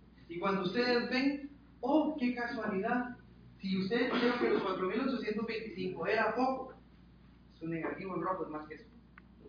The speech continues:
Y lo interesante es que eso se va a ¿dónde? Extrafinanciamientos, tarjetas, expansiones de préstamos,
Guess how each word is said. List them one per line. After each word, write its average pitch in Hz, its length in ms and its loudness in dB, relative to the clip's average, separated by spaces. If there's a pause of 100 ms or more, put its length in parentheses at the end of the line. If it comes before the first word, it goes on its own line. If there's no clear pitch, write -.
(1400)
Y 202 80 -4
lo 214 60 6
interesante 214 520 4
es - 60 -4
que 247 180 6
eso - 160 -2
se 220 80 0
va 208 140 6
a 214 60 8
¿dónde? 226 380 2
Extrafinanciamientos, 190 1160 -8
tarjetas, 196 560 -8 (680)
expansiones 190 580 -4
de 180 60 0
préstamos, 262 560 -4